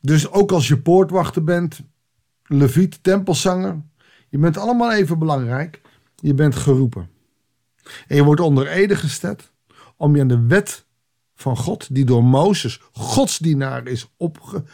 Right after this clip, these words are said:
hè, opgeschreven, is gegeven. En om alle geboden, rechtsge-,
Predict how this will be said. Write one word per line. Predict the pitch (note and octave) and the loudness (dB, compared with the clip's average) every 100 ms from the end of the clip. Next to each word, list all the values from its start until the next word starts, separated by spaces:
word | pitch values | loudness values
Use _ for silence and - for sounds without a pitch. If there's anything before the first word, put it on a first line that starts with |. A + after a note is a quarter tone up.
| - | -20
hè, | - G#3 | -6 -4
opgeschreven, | G#3+ D#3 E3 - F#3 G3+ | -2 -2 -4 -2 -2 -2
is | F3 - | -2 -6
gegeven. | B2+ A2 F3 G3 F3+ - _ - _ | -6 -4 -4 -4 -6 -14 _ -20 _
En | E3 | 2
om | D3 C#3+ - | 2 2 0
alle | A#3+ A3 | 0 2
geboden, | D#3 D#3+ G#3+ F#3 | 2 2 2 2
rechtsge-, | F3+ G3+ - G3+ G3+ G3 | 0 -2 -2 -2 0 -2